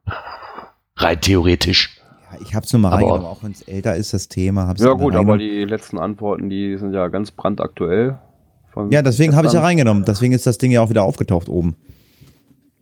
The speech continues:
Speaker 2: Also es gibt keine Geocaching-Clubs.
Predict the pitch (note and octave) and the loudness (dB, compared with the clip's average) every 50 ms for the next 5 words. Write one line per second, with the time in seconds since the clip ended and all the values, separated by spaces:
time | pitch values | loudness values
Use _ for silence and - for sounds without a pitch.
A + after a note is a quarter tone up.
0 | - _ _ _ _ _ _ _ _ _ - - _ _ _ _ _ _ _ _ | -20 _ _ _ _ _ _ _ _ _ -20 -20 _ _ _ _ _ _ _ _
1 | _ _ _ _ - - G#2 G2 A#2 A2 - - - A#2 - - - - F#2+ F2 | _ _ _ _ -2 0 2 2 2 2 0 0 0 -2 -2 -2 -6 -2 -2 0
2 | E2+ E2+ - - E2+ E2+ D#2 - - D#2 E2 E2+ D#2 - - D#2 D2+ - - - | 0 -2 -2 0 0 0 0 0 -2 -4 -2 -2 -4 -2 -2 -2 -2 -4 -8 -20
3 | - | -20